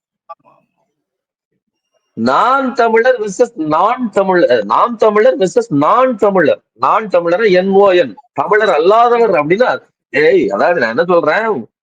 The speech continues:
Speaker 2: வார்த்தைகள் எல்லாம் நல்லா பேசுறீங்க, ஓட்டு போடுகிறவன் யார்? இன்னைக்கு நீ, உனக்கு வந்து, நீ யாரை கேட்டுக்கிட்டு இருக்கிற? விஜய்க்கு எதிராக க-, கமெண்ட் போடுவதற்கு, திட்டுவதற்கு, சண்டையிடுவதற்கு, அதன் மூலமாக சீமானை ஆதரிப்பதற்கு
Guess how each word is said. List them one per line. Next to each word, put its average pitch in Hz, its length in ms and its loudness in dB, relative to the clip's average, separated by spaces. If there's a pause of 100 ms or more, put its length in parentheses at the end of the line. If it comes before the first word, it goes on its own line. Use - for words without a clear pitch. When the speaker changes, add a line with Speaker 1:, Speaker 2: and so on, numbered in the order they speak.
(100)
Speaker 2:
வார்த்தைகள் 220 600 2
எல்லாம் 208 240 2
நல்லா 185 300 0
பேசுறீங்க, 180 600 0 (1040)
ஓட்டு 247 420 2
போடுகிறவன் 208 560 2
யார்? 156 440 0
இன்னைக்கு 165 340 0
நீ, 165 100 0
உனக்கு 160 320 0
வந்து, 196 180 0
நீ 165 80 -2
யாரை 170 320 0
கேட்டுக்கிட்டு 165 320 -2
இருக்கிற? 151 520 0 (280)
விஜய்க்கு 196 540 0
எதிராக 180 760 0 (920)
க-, 151 440 0
கமெண்ட் 185 340 -2
போடுவதற்கு, 147 600 0
திட்டுவதற்கு, 165 600 0 (100)
சண்டையிடுவதற்கு, 160 880 2 (320)
அதன் 147 360 -2
மூலமாக 196 500 0 (120)
சீமானை 202 420 2
ஆதரிப்பதற்கு 160 1000 0